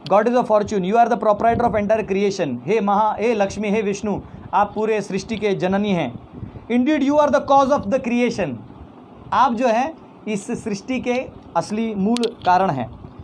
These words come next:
Mother Lakshmi is extremely difficult to understand because she is so powerful that the jurisdiction of her power is so difficult to overcome।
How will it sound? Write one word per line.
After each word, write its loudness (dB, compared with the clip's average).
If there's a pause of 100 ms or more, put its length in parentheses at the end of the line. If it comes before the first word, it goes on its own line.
(500)
Mother 2
Lakshmi 0
is -2
extremely 0
difficult 0
to 4
understand 0
because 0
she 0
is -4 (340)
so 4 (100)
powerful 4 (480)
that 2
the 0
jurisdiction 0
of -2
her 2
power 4
is -4
so 2
difficult 0
to 0
overcome। 0